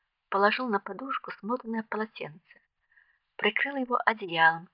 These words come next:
и быстро оделся. Выглянул в коридор и, убедившись, что он пуст, спустился по лестнице. За углом его ждала машина, в которой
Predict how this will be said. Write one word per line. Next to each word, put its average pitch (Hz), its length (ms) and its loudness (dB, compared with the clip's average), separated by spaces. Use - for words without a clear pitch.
и 151 100 -16
быстро - 500 -12
оделся. - 640 -12
Выглянул 247 460 2
в - 100 -8
коридор 226 540 0
и, 240 100 -4
убедившись, 214 680 -4
что - 280 -2
он 185 160 2
пуст, - 400 -14
спустился - 600 -10
по - 120 -20
лестнице. - 640 -20
За 170 140 0
углом 226 320 0
его 196 280 -4
ждала 190 340 4
машина, 180 560 -2
в - 80 -12
которой - 320 -8